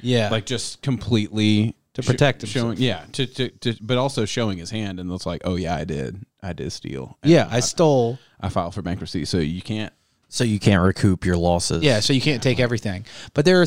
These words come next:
Speaker 1: there are works that Peter S. Beagle had that he was never able to release because of this. So now, um,
Speaker 3: Yeah.
Speaker 1: th-, so now there's gonna be a whole nother set of, like, uh, things that he's gonna be releasing. So hopefully T V shows, movies, um, and Peter S. Beagle, The Last Unicorn,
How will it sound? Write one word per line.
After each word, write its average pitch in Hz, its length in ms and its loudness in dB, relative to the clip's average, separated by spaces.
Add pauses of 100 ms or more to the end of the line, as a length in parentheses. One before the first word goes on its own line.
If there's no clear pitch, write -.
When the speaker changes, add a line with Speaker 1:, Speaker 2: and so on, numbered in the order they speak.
(140)
Speaker 1:
there 156 180 2
are 147 40 4
works 151 380 2
that - 120 -2
Peter 135 200 0
S. 131 100 2
Beagle 120 300 0
had 135 560 -2 (200)
that 120 200 -2
he 127 80 0
was 123 160 0
never 120 200 0
able 123 220 -2
to 117 80 -6
release 143 640 -2 (140)
because 165 320 2
of 117 80 0
this. - 360 -6 (460)
So - 160 4
now, 151 480 6 (100)
um, 120 360 4
Speaker 3:
Yeah. 98 280 2 (200)
Speaker 1:
th-, 139 160 4
so 156 140 2
now 160 160 6
there's 190 140 4
gonna 156 140 2
be 143 80 2
a 131 80 6
whole 143 240 2
nother 139 240 2
set 139 220 2
of, 120 160 0
like, 123 320 2 (180)
uh, 113 260 4
things 160 540 0
that 123 140 -2
he's 135 260 2
gonna 123 180 0
be 117 200 2
releasing. 117 520 2
So 120 120 4
hopefully 143 260 2
T 135 160 -2
V 131 80 2
shows, 127 320 4
movies, 127 480 2 (600)
um, 110 480 2
and 131 180 0
Peter 202 220 6
S. 190 100 4
Beagle, 196 240 4
The 160 80 2
Last 208 260 4
Unicorn, 170 600 0